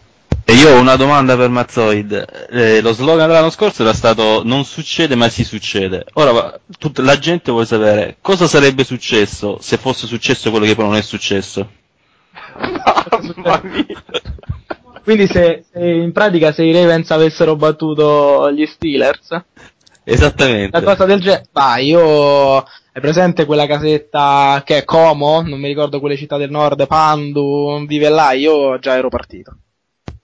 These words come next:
Speaker 3: La ste-, la notte stessa in cui i Ravens hanno battuto io stavo sotto casa di Pandu e gli dormivo sul pianerottolo,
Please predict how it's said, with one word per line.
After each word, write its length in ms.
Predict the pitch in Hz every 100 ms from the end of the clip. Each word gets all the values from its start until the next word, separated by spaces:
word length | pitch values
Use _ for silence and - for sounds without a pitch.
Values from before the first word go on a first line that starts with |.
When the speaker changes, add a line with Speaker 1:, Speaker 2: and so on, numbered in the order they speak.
| - -
Speaker 3:
La 80 | 131
ste-, 220 | - 156
la 180 | 143 151
notte 340 | 165 180 180
stessa 380 | 175 - 180 180
in 80 | 165
cui 360 | 160 165 156 156
i 40 |
Ravens 300 | 156 151 151
hanno 180 | 151 160
battuto 300 | 175 180 151
io 100 | 143
stavo 240 | - 135
sotto 240 | 135 160 160
casa 240 | 151 147
di 80 | 147
Pandu 380 | 156 156 156 143
e 40 |
gli 120 | 139
dormivo 380 | 147 147 151 147
sul 180 | 143 139
pianerottolo, 640 | 139 131 120 110 - 120